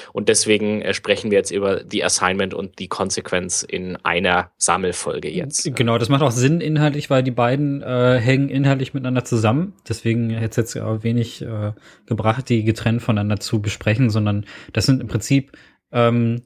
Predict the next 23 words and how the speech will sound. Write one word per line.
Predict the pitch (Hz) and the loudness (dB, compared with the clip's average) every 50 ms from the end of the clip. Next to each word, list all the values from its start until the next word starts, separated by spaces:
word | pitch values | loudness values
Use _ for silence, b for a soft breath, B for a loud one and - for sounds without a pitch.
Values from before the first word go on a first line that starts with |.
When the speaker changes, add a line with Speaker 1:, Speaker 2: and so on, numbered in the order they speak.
| _ - | _ -16
Speaker 2:
vier | - - - - 135 135 135 139 127 | -12 -4 0 4 4 4 4 4 2
Kapitel, | - 131 117 - 165 175 - 175 170 170 165 156 | 0 -2 0 0 0 0 2 4 4 4 4 2
die | 151 131 123 | 0 -2 -4
jeweils, | 120 127 131 139 135 135 131 - - - | -2 0 2 2 2 2 0 -4 -8 -4
ähm, | 117 123 123 120 117 117 117 117 117 117 - - - | -2 2 2 2 2 2 0 -2 -4 -6 -8 -12 -8
zwei | - - 120 117 | -2 2 2 2
Stück | 113 - - 135 - | 2 2 0 0 0
davon | 131 120 - - 123 123 | 0 0 2 2 0 2
in | 120 123 | 0 -2
einem | - 110 117 117 107 | -2 -2 -2 -2 0
D | 117 113 | 0 0
L | 113 | 0
C | 113 - - - 143 139 | 0 0 0 2 2 2
und | 117 117 107 | 0 -2 -4
die, | 107 113 110 110 | -2 -2 -2 -2
die | 110 113 104 | -2 -4 -6
erzählen | 92 101 - - 120 113 110 | -8 -8 -6 -2 -2 0 2
halt | 104 110 107 | 2 2 0
eine | 101 104 104 104 104 101 - - | -2 -6 -6 -6 -8 -10 -12 -8
Parallelgeschichte | - 104 98 107 101 110 113 117 - - 110 107 - 113 | -6 -2 -2 -2 -2 0 -2 0 2 2 2 2 0 -4
mit | 107 104 107 | -4 -4 -4
einem | 104 104 | -4 -2
Nebencharakter. | 104 113 117 120 - - 98 92 92 - - 120 135 | 0 0 -2 -2 -2 -4 -6 -6 -6 -4 -4 -4 -4